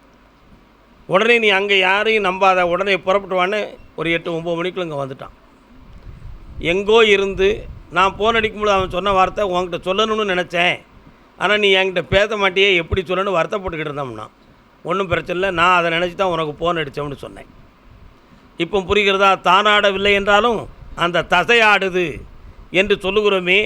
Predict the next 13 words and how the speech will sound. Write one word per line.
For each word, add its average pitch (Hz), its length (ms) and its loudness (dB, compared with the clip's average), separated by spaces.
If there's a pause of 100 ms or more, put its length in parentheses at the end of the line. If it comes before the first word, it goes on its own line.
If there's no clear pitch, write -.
அது 170 240 -4
உணர்ச்சி 196 380 -6
பற்று. 151 360 -6 (640)
இந்த 175 180 0
பற்றை 196 360 0
உருவாக்கியவன் 233 760 2 (280)
நம்முடைய 170 420 -4
பிறவி. 185 360 0 (540)
பிறவிக்கு 226 500 2
காரணமானவன் 220 800 2
மனிதனா 214 440 2
இறைவனாங்கிறது 202 640 0
பின்னாலே 202 420 0